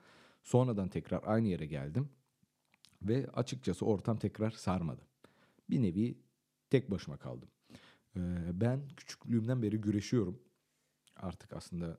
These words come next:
e, gitmiyorum yani. İki üç yıldır hiç gitmiyorum.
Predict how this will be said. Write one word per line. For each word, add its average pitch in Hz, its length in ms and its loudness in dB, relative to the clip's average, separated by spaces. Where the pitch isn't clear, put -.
e, 78 200 -6
gitmiyorum 80 520 -8
yani. 69 220 -10
İki - 220 -8
üç - 140 -6
yıldır 156 400 -8
hiç 131 240 -2
gitmiyorum. - 480 -8